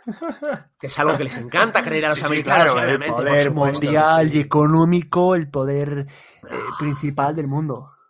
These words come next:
Speaker 2: ¿Qué haría yo sin mi iPhone?
Speaker 1: Bueno, sigue,
Speaker 2: Eh,
Speaker 1: ¿alguna más? ¿Alguna más?
Speaker 2: Pues, eh, sí, eh, lo que podemos decir es, es el, que los agentes de The Division superan a todos los demás agentes federa-, federales, ¿vale?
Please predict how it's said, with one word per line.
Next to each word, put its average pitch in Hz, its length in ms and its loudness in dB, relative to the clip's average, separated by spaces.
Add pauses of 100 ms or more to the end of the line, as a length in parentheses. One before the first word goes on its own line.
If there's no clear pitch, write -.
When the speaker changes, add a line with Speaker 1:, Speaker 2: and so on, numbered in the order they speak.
Speaker 2:
¿Qué 135 120 -8
haría 127 340 -2
yo 131 140 -6
sin 135 200 -6
mi 120 140 -8
iPhone? 120 560 -8 (2000)
Speaker 1:
Bueno, 202 260 6
sigue, 170 260 4
Speaker 2:
Eh, 165 60 0
Speaker 1:
¿alguna 165 180 0
más? 208 380 -6 (140)
¿Alguna 175 260 -4
más? 233 320 -2
Speaker 2:
Pues, 180 680 2
eh, 160 400 -2
sí, 247 420 -4
eh, 147 320 -2
lo 151 160 -4
que 156 100 -8
podemos 170 280 -6
decir 202 280 -8
es, 185 320 -4
es - 360 -8
el, 143 640 -8 (200)
que 165 100 -2
los 143 140 -6
agentes 180 300 -8
de 180 80 -10
The 185 80 -6
Division 196 360 -8
superan 202 600 -4
a 143 160 -6
todos 254 420 4
los 196 120 -6
demás 165 240 -4
agentes 156 400 -10
federa-, 113 500 -8
federales, 107 520 -12
¿vale? 151 240 -6